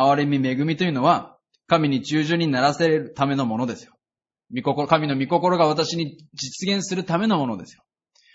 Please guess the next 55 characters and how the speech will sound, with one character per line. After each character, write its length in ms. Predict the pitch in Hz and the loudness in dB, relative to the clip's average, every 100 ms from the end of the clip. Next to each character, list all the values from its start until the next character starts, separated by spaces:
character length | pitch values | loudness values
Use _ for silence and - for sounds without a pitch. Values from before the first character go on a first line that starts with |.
| _ | _
私 220 | - 185 190 | -6 -2 0
た 60 | |
ち 80 | 175 | 0
に 80 | 185 | 0
与 240 | 165 190 | 2 2
え 40 | 180 | 4
ら 140 | 185 | 4
れ 100 | 185 | 4
る 280 | 214 180 - _ | 2 -2 -6 _
そ 100 | - | -8
の 360 | 160 156 139 - - | -2 0 -2 -8 -2
悔 120 | 170 | 2
い 40 | 170 170 | 4 4
改 100 | 175 | 4
め 100 | 170 | 0
も、 240 | 139 90 - _ _ _ _ | -2 -6 -16 _ _ _ _
神 200 | 147 139 | -2 0
の 60 | 113 | 0
恵 200 | 113 123 | -2 0
み 200 | 160 170 | 0 2
の 80 | |
ゆ 120 | 160 165 | 2 2
え、 300 | - - _ | 0 -8 _
私 240 | 143 156 139 | -2 -2 0
た 60 | |
ち 80 | 147 | 0
に 40 | |
対 160 | 139 147 | 0 -2
す 120 | 156 | 0
る 180 | 147 - | -2 4
愛 160 | - 156 | 4 4
と 120 | 147 | 4
憐 260 | 113 127 | 6 6
れ 60 | 156 | 6
み 80 | 180 | 4
の 100 | 185 | 2
ゆ 100 | 185 | 2
え 20 | 196 | 2
で 120 | 131 | 0
す 100 | - | -8
よ。 80 | - _ _ _ _ _ _ _ | -20 _ _ _ _ _ _ _
そ 140 | 135 | -2
れ 60 | 127 | 2
は、 320 | 165 123 - _ _ | 2 2 -8 _ _
私 240 | 143 160 151 | -2 0 0
た 80 | |
ち 80 | 139 | 0
が 140 | 147 139 | -2 -2
そ 100 | 147 | -4
の 80 | |
神 260 | 139 175 165 | 2 2 2
に 100 | 147 | -2
従 200 | - 170 180 | -2 0 0
っ 120 | 170 | 0
て、 380 | 214 156 - | 0 -2 -6